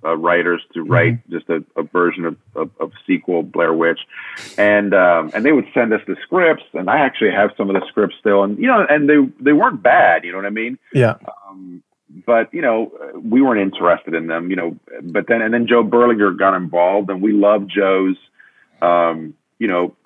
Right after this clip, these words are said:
Speaker 1: documentary movies.
Speaker 2: Yeah.
Speaker 1: And, uh, we were, and, you know, he, he pitched, he pitched Artisan the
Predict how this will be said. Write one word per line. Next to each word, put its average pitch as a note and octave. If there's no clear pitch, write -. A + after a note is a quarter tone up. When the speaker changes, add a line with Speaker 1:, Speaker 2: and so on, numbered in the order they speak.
Speaker 1:
documentary F#2+
movies. F2
Speaker 2:
Yeah. A#2+
Speaker 1:
And, E2
uh, E2
we F#2+
were, F#2+
and, F2+
you A#2+
know, F#2+
he, G#2
he G2+
pitched, -
he G2
pitched -
Artisan G2
the E2+